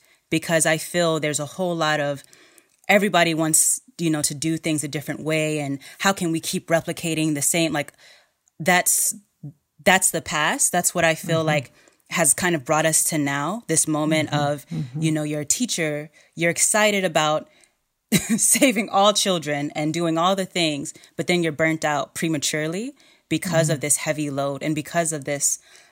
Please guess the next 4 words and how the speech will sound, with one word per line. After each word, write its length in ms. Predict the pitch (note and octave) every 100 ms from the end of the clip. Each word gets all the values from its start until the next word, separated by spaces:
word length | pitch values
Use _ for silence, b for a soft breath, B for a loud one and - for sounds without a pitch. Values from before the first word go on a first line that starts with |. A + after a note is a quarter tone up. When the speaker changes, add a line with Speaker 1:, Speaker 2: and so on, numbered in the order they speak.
| B D#3
Speaker 1:
um, 580 | D3+ D3 C#3+ - - - _ _ _ _ _ _ _ _ _ _ _ _ _ -
imbalance, 560 | F3+ D#3 D3+ D#3+ D3 -
perhaps, 640 | D3+ D3 C#3+ - - - -
in, 520 | D#3 D3+ D3 C#3+ D3